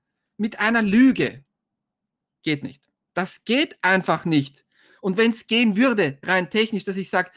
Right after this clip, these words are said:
ich mach Umsatz, ich würd mich so in den Boden genieren. Aber so in den Boden genieren. Wirklich. Das geht einfach nicht. Sorry, aber <laughs> das ist einfach so in mir drinnen. Tut mir leid. Fehler Nummer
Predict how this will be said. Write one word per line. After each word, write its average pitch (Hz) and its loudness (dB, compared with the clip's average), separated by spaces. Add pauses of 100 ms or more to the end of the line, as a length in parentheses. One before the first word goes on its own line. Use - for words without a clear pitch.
(160)
ich 170 -8
mach 175 -2
Umsatz, 220 0
ich 139 -10
würd 214 0
mich 226 -2
so - -4
in 285 2
den 233 2
Boden 214 2
genieren. 135 -4 (400)
Aber 202 0
so 254 0
in 277 4
den 226 2
Boden 156 0
genieren. 120 -4 (380)
Wirklich. 175 -4 (440)
Das - -6
geht 254 -2
einfach 151 -4
nicht. 135 -4
Sorry, 247 -2
aber 190 0
<laughs> - -20
das - -12
ist 208 -6
einfach 180 -4
so 185 -6
in 180 -4
mir 165 -2
drinnen. 135 -2
Tut 165 -2
mir 156 -4
leid. 113 -6 (720)
Fehler 269 0
Nummer 226 2